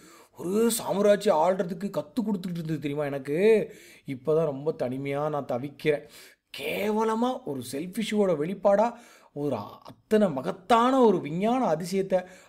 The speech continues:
அழிக்கிறதுக்கு நான் உடனே ஆயிட்டேன். அதுக்கான தண்டனையை இப்ப நான் அனுபவிச்சுட்டே இருக்கேன்" அப்படின்னு நிலா சொன்ன உடனே ஜீனோ வந்து, <clears throat>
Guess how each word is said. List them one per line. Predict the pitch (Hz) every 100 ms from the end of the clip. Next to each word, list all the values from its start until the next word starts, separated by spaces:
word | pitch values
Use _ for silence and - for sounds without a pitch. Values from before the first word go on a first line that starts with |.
| -
அழிக்கிறதுக்கு | 135 214 247 262 240 214
நான் | 170
உடனே | 143 160 220
ஆயிட்டேன். | 214 165 147 - _ - - -
அதுக்கான | 185 208 233 285 254
தண்டனையை | 196 202 254 240 208
இப்ப | 202
நான் | 196 175 185
அனுபவிச்சுட்டே | 254 247 - 277
இருக்கேன்" | 247 214 - - _ _ _ _ _ _ _ _ _ _ _ -
அப்படின்னு | 117 143
நிலா | 117 120
சொன்ன | 120 113
உடனே | 107 110 104 - -
ஜீனோ | 120 151
வந்து, | 120 113 110 - _ _ _ _ -
<clears throat> | - 233 180 165 127 110